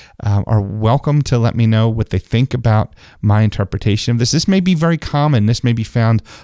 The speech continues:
all throughout the Bible. This may be what they teach as far as how to pray. See, come, I, growing up as a Catholic,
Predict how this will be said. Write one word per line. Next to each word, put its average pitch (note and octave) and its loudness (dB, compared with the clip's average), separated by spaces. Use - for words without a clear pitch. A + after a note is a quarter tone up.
all A#2 2
throughout G#2 2
the A2+ -2
Bible. G2 0
This A2 -2
may C3+ 2
be C3 -2
what C#3+ -2
they C3+ 0
teach - -8
as A#2 -2
far A2 2
as G2+ 2
how A#2+ -2
to A2 0
pray. G2+ 0
See, B2+ -2
come, - -2
I, B2+ -2
growing C3 2
up B2 0
as A2+ -2
a F#2+ -4
Catholic, - -6